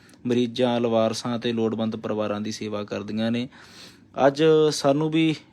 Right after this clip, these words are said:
ਮੌਕਾ ਮਿਲਿਆ, ਤੁਹਾਨੂੰ ਪਤਾ ਆਪਾਂ ਲੁਧਿਆਣੇ ਵੀ ਜਾਣਾ ਹੀ ਹੁੰਦਾ, ਵੀਰ ਅਨਮੋਲ ਕਵਾਤਰਾ ਕੋਲ ਵੀ, ਤੇ ਵੀਰ ਬਹੁਤ ਪਿਆਰ ਕਰਦੇ ਨੇ ਸਾਰੀ ਟੀਮ। ਤੇ ਬਾਈ ਗੁਲਾਬ ਸਿੱਧੂ ਉੱਥੇ ਆਏ ਸੀ ਅੱਜ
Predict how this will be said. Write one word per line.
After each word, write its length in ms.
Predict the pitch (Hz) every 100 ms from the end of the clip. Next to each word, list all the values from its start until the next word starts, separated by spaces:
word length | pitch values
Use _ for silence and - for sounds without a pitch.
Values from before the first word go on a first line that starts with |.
| -
ਮੌਕਾ 320 | 135 135 147
ਮਿਲਿਆ, 220 | 143 143
ਤੁਹਾਨੂੰ 300 | 139 143 127
ਪਤਾ 240 | 123 120
ਆਪਾਂ 280 | 131 120 131
ਲੁਧਿਆਣੇ 400 | 123 123 131 117
ਵੀ 80 | 113
ਜਾਣਾ 240 | 120 117
ਹੀ 80 | 117
ਹੁੰਦਾ, 240 | 120 117 117
ਵੀਰ 200 | 117 117
ਅਨਮੋਲ 300 | 117 113 127
ਕਵਾਤਰਾ 420 | 139 127 117 117
ਕੋਲ 240 | 117 120
ਵੀ, 180 | 117 117 117 _ _ -
ਤੇ 100 | 120
ਵੀਰ 220 | 110 117
ਬਹੁਤ 240 | 113 120 120
ਪਿਆਰ 260 | 123 113
ਕਰਦੇ 340 | 110 117 110 117
ਨੇ 80 |
ਸਾਰੀ 300 | 117 117 127
ਟੀਮ। 300 | 120 120 110 113 - -
ਤੇ 80 | -
ਬਾਈ 260 | 131 143 143
ਗੁਲਾਬ 320 | 131 123 127
ਸਿੱਧੂ 340 | - 135 135 117 - - _ _ _
ਉੱਥੇ 320 | 139 143 170
ਆਏ 180 | 139 139
ਸੀ 200 | 143 156
ਅੱਜ 140 | 143